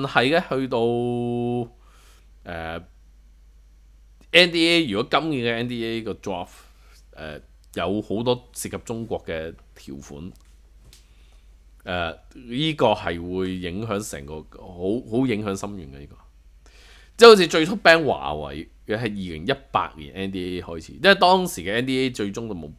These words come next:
呃，就 finally 冇 ban 華為啊，華-，L T E、二十T E，但係後來就嗰部分呢，就行政機關同國會就抽咗嚟，另外喺其他地方用咗。嗰個係意識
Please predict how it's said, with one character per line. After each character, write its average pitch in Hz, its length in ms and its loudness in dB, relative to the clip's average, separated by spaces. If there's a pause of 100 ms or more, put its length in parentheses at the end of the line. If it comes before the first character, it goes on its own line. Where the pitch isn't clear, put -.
(140)
呃， 78 220 -10 (420)
就 110 120 -2 (280)
finally 110 500 0
冇 78 160 -10
ban 101 220 -4
華 60 180 -12
為 57 220 -20
啊， 85 240 -20
華 - 240 -16
-，L 90 140 -8
T 90 240 -10
E、 82 100 -10 (640)
二 98 60 -8
十 95 180 -4
T 98 220 -6
E， 98 80 -2
但 113 160 6
係 - 60 0
後 110 220 2
來 90 60 -2
就 95 140 -2
嗰 110 520 2
部 127 160 0
分 98 160 -2
呢， 110 140 0
就 87 180 -6 (220)
行 90 260 -6
政 117 160 -4
機 135 160 -2
關 127 160 2
同 92 120 -8
國 90 140 -6
會 92 160 -4
就 92 120 -8
抽 107 260 -6
咗 92 160 -2
嚟， 71 120 -10 (320)
另 85 200 -10
外 82 140 -6
喺 92 240 -6
其 - 100 -14
他 87 120 -10
地 73 120 -14
方 90 220 -12
用 64 120 -16
咗。 57 120 -20 (1200)
嗰 190 120 12
個 226 120 12
係 120 160 4 (760)
意 147 240 -4
識 156 140 -2